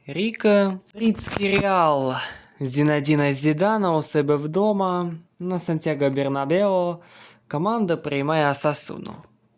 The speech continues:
П'ять два Реал Мадрид перемагає. Гол Кріштіану Роналду, Даніла, Серхіо Рамоса, Пепе та Лука Модріча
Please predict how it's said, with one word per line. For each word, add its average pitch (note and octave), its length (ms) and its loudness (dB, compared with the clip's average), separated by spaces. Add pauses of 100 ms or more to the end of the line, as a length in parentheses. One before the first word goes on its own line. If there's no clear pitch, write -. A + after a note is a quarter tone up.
(120)
П'ять A3 420 0
два D3+ 380 0 (160)
Реал B2+ 320 -2
Мадрид B2+ 300 -6
перемагає. G3+ 540 2
Гол D#3 300 2
Кріштіану C#3 560 -2
Роналду, F3 440 2
Даніла, D#3 400 0
Серхіо C#3 380 -6
Рамоса, D#3+ 480 0
Пепе E3+ 340 -2
та C#3 100 -4
Лука C#3+ 300 0
Модріча E3+ 600 0